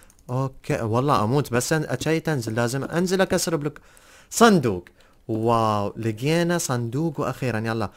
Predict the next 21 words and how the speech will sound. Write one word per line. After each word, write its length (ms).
وان، 220
تو، 100
ثري. 260
اوكي. 640
الترا، 560
واو، 540
هاي 180
البلوكة 320
مطلوبة. 500
تشست 340
بليت. 400
آه، 460
بلوكات. 500
وبعد 540
بلوكات. 560
و-، 340
وبعد 320
بلوكات. 500
وبعد 340
بلوكات. 520
واو. 560